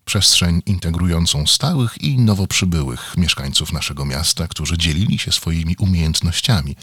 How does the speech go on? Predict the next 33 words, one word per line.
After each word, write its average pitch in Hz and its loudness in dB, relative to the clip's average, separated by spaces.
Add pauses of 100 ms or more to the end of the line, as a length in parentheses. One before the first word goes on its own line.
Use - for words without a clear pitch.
(180)
ucząc 71 -4
się 67 0
od 64 -2
siebie 62 -4
gotowania, 80 0
origami, - -2 (180)
śpiewu 98 0
czy - -6
dziergania. - -4 (500)
Został 76 0
również 85 0
otwarty - -4
punkt - -2
nauki 65 -2
zdalnej 80 0
dla 71 -4
dzieci 92 0
z 78 2
Ukrainy 76 0
uczących 120 2
się 85 0
w 87 -6
ukraińskim - -2
systemie 64 -4
oświaty. - -4 (260)
W - -16
Pałacyku 113 2
Konopackiego 120 4
historia 123 2
łączy 104 4
się 85 2
z - 2
nowoczesnością. 71 0